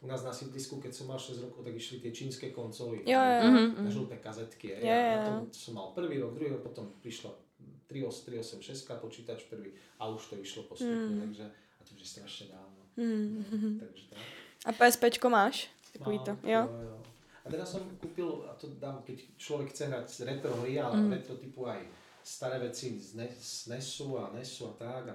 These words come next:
Speaker 1: Playko jedna, dvojka, tak Číňania začali robiť také tie retro konzoly, ktoré majú
Speaker 3: Mhm.
Speaker 1: takýto displej, páčky,
Speaker 2: Mm.
Speaker 1: všetko a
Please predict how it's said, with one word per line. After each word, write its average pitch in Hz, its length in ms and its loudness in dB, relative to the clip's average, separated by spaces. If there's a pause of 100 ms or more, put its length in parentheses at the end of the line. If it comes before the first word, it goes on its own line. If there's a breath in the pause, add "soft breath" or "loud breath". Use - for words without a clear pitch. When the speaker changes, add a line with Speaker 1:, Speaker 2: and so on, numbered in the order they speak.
Speaker 1:
Playko 117 340 -4
jedna, 113 240 -6
dvojka, 117 400 -6
tak 117 120 -12 (540 soft breath)
Číňania 165 360 0
začali 160 380 0
robiť 156 200 2
také 156 260 -2
tie 151 160 0 (260)
retro 147 280 -4
konzoly, 147 480 -2
ktoré 143 200 -6
majú 143 200 -2
Speaker 3:
Mhm. 269 100 8
Speaker 1:
takýto 269 220 4
displej, - 440 -2
páčky, 302 280 6
Speaker 2:
Mm. 311 60 6
Speaker 1:
všetko 311 260 2
a - 100 -12